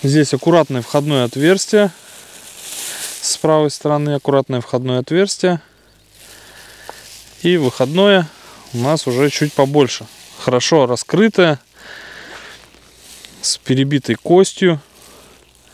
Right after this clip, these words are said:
Это так сработал двадцать два Л Р.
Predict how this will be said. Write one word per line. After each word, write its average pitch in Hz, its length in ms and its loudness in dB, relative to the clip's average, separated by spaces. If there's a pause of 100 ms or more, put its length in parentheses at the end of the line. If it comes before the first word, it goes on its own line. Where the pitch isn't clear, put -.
(1040)
Это 160 220 -2
так 151 220 0
сработал 151 460 -2
двадцать 139 320 -2
два 143 180 2
Л 139 160 2
Р. 104 100 0